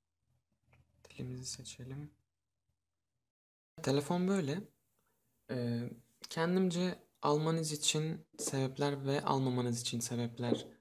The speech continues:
olarak birkaç özelliğini söylemek istiyorum. Yani almanız için en büyük sebep bence fiyatı. Yani fiyatı bin beş yüz, bin altı yüz, e, civarında. Orta segmentin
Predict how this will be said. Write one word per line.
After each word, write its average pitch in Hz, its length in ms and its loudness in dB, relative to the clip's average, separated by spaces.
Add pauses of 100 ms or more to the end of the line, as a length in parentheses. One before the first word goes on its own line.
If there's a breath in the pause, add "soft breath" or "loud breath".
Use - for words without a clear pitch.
olarak 123 460 -2 (460)
birkaç 135 480 -2 (200)
özelliğini 123 520 0
söylemek 110 500 -2
istiyorum. 127 540 -6 (1080 soft breath)
Yani 156 120 4
almanız 185 420 8
için 196 300 4
en 180 240 4
büyük 165 220 0
sebep 151 400 0
bence 147 280 4
fiyatı. 127 640 -2 (340)
Yani 127 200 -6
fiyatı 135 480 0
bin 139 180 2
beş 156 200 2
yüz, 151 140 -4
bin 139 100 2
altı 139 340 -2
yüz, 139 300 0 (200)
e, 117 320 0
civarında. 117 640 -2 (360 loud breath)
Orta 131 340 4
segmentin 147 800 0